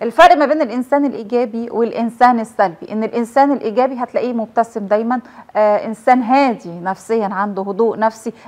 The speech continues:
إنسان بيتعامل بعقلانية شديدة وبتفكير شديد، تلاقيه إنسان محب للآخرين.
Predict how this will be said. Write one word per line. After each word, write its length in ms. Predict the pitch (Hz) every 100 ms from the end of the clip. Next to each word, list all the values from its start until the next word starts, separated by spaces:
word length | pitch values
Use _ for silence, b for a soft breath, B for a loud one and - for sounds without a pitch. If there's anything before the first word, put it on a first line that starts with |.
| B
إنسان 300 | 220 262 247
بيتعامل 460 | 220 220 220 247 208
بعقلانية 760 | 185 180 196 196 202 233 190
شديدة 440 | 175 185 202 180
وبتفكير 440 | 180 - 196 - 233
شديد، 420 | 226 208 220 247 B B B
تلاقيه 320 | 247 247 262
إنسان 300 | 254 294 269
محب 400 | 254 - 277 202
للآخرين. 580 | 190 196 175 196 185